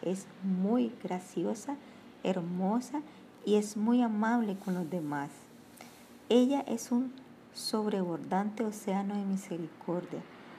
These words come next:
Ella es la amada del señor Krishna y ella encanta el corazón de Krishna.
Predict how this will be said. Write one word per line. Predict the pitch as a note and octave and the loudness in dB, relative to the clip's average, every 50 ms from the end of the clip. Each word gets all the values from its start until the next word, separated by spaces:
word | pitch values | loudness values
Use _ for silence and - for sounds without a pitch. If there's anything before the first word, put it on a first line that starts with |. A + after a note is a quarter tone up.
| - - - - | -18 -18 -8 0
Ella | - G3 G#3+ G#3 A#3+ A3 | 2 2 4 4 2 0
es | G#3+ - | 0 0
la | - G#3 G#3 | 0 0 2
amada | G3+ G3 G3 G#3 G3+ G3+ G#3+ A3 | 2 2 2 2 2 0 0 0
del | G#3+ G3+ | -2 -2
señor | G3+ - F3+ E3+ F3 F3+ F3 - - - - | -2 -2 -2 -2 -2 -4 -6 -8 -12 -6 -2
Krishna | - G3 G#3+ G3+ - A#3 A#3+ C4 C4+ - - - - - - - | -2 -2 -2 0 -2 -2 -2 -2 -4 -8 -14 -18 -18 -18 -8 2
y | - G3+ | 4 6
ella | A3 G#3+ G#3 A#3+ A#3+ - | 6 6 6 6 6 4
encanta | A3+ G3+ F#3+ F3+ - - - A#3+ B3 C4+ C4 A#3+ A3 G3+ - F#3 | 4 2 0 0 -2 -2 2 4 4 6 6 4 2 0 -2 -4
el | F#3 - | -4 -2
corazón | - F#3+ F3 F3+ F3 - - - E3 E3 F3 | -2 -2 -2 -2 -4 -6 -6 -6 -4 -4 -4
de | F#3 | -6
Krishna. | F#3 - - - - E3+ D#3 D#3 - - D3 D3 | -8 -10 -10 -6 -6 -6 -6 -6 -8 -10 -12 -12